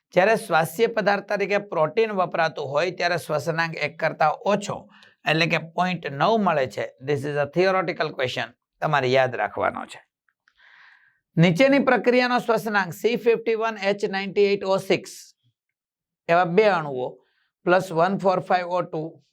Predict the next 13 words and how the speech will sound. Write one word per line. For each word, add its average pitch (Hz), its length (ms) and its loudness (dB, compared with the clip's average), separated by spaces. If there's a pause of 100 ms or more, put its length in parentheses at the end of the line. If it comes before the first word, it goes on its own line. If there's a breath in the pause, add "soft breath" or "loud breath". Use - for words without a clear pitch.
gives 160 300 0 (360)
વન 170 260 0
ઝીરો 170 300 2
ટુ 170 180 -4
સી 165 180 -2
ઓ 151 120 0
ટુ 139 260 -6 (180)
પ્લસ 156 200 0
નાઇન્ટી 156 360 -2
એઇટ 165 220 0
એચ 151 300 -4
ટુ 156 100 -2
ઓ, 127 280 0